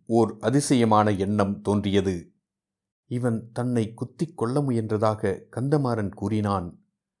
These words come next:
அது எதற்காக இருக்கும்? ஒருவேளை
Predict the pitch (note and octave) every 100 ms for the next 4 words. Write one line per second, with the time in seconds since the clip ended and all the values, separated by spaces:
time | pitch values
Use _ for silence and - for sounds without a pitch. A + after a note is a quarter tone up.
0 | _ _ C3 C3+ B2+ F2+ C3+ D#3+ F#3 E3+
1 | E3 D3 C#3+ - D3 D3 - _ _ _
2 | _ _ _ _ C#3+ C#3 B2+ C#3+ E3 C3
3 | A2